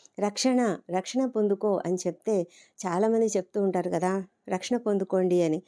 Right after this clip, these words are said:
రక్షణ పొందుకోవడం ఏంటి? మేము, మాకు తెలుసు, దేవుడు మనందరి కోసం వచ్చాడు ఈ లోకానికి, ప్రభు అయిన యేసుక్రీస్తు ఈ లోకానికి అందరి కొరకు వచ్చాడు, అందరి కొరకు ప్రాణం పెట్టాడు.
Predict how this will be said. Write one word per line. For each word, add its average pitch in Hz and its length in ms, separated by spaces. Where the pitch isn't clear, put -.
రక్షణ 247 260
పొందుకోవడం 247 560
ఏంటి? 233 280
మేము, 185 260
మాకు 147 260
తెలుసు, 202 520
దేవుడు 180 320
మనందరి 208 560
కోసం 220 360
వచ్చాడు 202 320
ఈ 202 60
లోకానికి, 185 640
ప్రభు 165 260
అయిన 190 140
యేసుక్రీస్తు 196 460
ఈ 214 40
లోకానికి 196 440
అందరి 190 280
కొరకు 202 300
వచ్చాడు, 190 340
అందరి 180 280
కొరకు 202 280
ప్రాణం 196 360
పెట్టాడు. 180 440